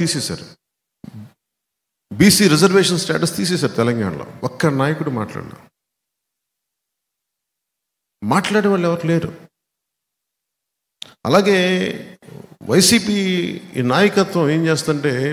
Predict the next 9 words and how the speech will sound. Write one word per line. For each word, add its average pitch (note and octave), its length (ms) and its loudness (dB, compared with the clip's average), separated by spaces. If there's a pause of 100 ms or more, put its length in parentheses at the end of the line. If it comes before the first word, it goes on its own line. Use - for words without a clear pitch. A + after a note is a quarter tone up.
(100)
బీసీలకి F#3+ 440 0
సీట్లు G3+ 320 -2
ఇస్తాం, F#3 280 -2
ఇస్తున్నాం F3 360 0
అని D#3 160 -2
చెప్పి D#3 280 -2 (960)
ఒక - 140 0 (100)
సాధికారత F#3+ 720 4
లేని C3+ 280 0